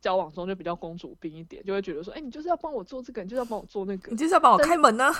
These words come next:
Speaker 1: 但是，对，对，对，对，对，或是，
Speaker 2: <laughs>
Speaker 1: “哎，你为什么不载我？你为什么没主动说你要载我？或是你怎么没有主动跟我说什么？”
Speaker 2: 对。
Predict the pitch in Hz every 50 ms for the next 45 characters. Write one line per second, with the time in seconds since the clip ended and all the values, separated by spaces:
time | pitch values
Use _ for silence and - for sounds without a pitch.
0 | - - - - - _ - - - 294 294 285 294 285 285 285 277 277 269 269
1 | 269 277 330 330 285 311 311 294 277 254 240 - 320 302 233 233 285 254 196 175
2 | 190 185 170 - 269 226 190 175 175 180 180 180 196 220 262 247 202 196 190 185
3 | 190 180 170 180 196 202 190 - 196 190 180 165 170 180 190 185 185 180 - _
4 | - 202 170 165 160 175 185 185 196 208 190 226 214 208 208 202 180 165 180 190
5 | 196 202 - 185 170 - 196 190 185 185 185 170 165 175 - 170 165 165 - 190
6 | - 214 190